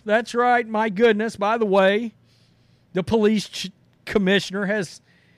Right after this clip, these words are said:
has fled, I believe, to New York. I did a video on that. Has fled. City worker died last week. We covered that. I mean,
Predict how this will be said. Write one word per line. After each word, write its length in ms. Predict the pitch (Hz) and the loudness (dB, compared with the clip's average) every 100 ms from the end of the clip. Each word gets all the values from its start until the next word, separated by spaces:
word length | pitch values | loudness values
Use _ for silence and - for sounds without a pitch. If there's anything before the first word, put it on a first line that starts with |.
| _ | _
has 260 | 208 208 - | -4 -4 -6
fled, 760 | - 202 226 202 190 233 196 - _ _ _ - | -10 0 4 6 6 4 0 -4 _ _ _ -6
I 60 | |
believe, 460 | 160 190 208 302 254 | -4 -2 -2 -2 -4
to 100 | 175 | -4
New 140 | 165 | -2
York. 480 | 180 160 185 156 180 | -2 0 0 0 -2
I 80 | 160 | -4
did 180 | 165 180 | -2 -2
a 60 | |
video 360 | 131 170 160 147 | 0 -2 -2 -4
on 200 | 139 135 | -4 -4
that. 340 | 139 151 - - _ _ _ _ _ | -2 -2 -4 -8 _ _ _ _ _
Has 280 | 226 214 - | -2 -2 -8
fled. 600 | - 208 220 214 226 185 | -6 0 2 2 -2 -6
City 400 | - 285 285 262 | -8 -4 -2 -2
worker 600 | 190 247 233 226 247 - _ _ - | 2 2 2 2 0 -4 _ _ -4
died 360 | 185 202 233 | 2 4 2
last 340 | 175 220 226 - | 0 0 0 0
week. 320 | 165 208 175 | -4 -4 -4
We 80 | 170 | -6
covered 440 | - 233 208 170 | -2 -2 -2 0
that. 440 | 190 220 202 214 - _ _ _ _ _ _ - | 2 4 4 0 -6 _ _ _ _ _ _ -6
I 120 | 160 | -4
mean, 180 | 180 | -2